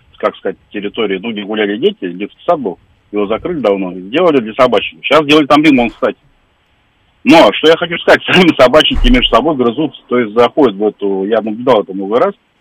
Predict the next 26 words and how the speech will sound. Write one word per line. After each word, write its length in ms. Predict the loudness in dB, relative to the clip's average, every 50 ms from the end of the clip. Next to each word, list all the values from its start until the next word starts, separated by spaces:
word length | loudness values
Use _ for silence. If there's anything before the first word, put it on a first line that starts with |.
| _ _ -4
заходят 440 | -2 -2 -2 0 0 -2 -2 -2
три-четыре 460 | -4 -6 -6 -6 -6 -6 -6 -6 -8 -8 _ -16
псины 280 | -10 -6 -4 -2 -2 -2
таких 260 | -2 -4 -6 -6 -4
здоровых, 400 | 0 2 2 4 2 0 0 -6 _ _ _ _ _ _ _ -16
бойцовые, 560 | -10 -2 0 0 0 0 -2 -2 -2 0 0
не 60 | 0 0
бойцовые, 520 | 0 -4 -4 -6 -4 -4 -2 0 -2 -2
там, 280 | -2 -4 -6 -6 -6 -8 -14 _ _ -20 -12 -10
овчарки, 440 | -10 -8 -4 -4 -4 -4 -6 -12 -20 -20 -20 -10 -4
и 80 | 0
маленькими 500 | 2 4 4 4 2 0 -2 0 2 2
вы 80 | 2 2
уже 180 | 0 -2 -4 -2
туда 140 | -2 -2
не 80 | 0 2
запустите, 420 | 0 0 0 0 -4 -8 -8 _ _
потому 140 | -8 -8 -6
что 80 | -2 0
они 180 | 2 2 2 0
уже 160 | 0 -2 -2 -4
воспринимают 560 | -4 -6 _ -4 0 2 4 4 4 2 0
это 60 | -2 -4
как 120 | -4 -4
свою 140 | -4 -6 -4
территорию 500 | -4 -4 -4 0 2 2 2 2 0 -4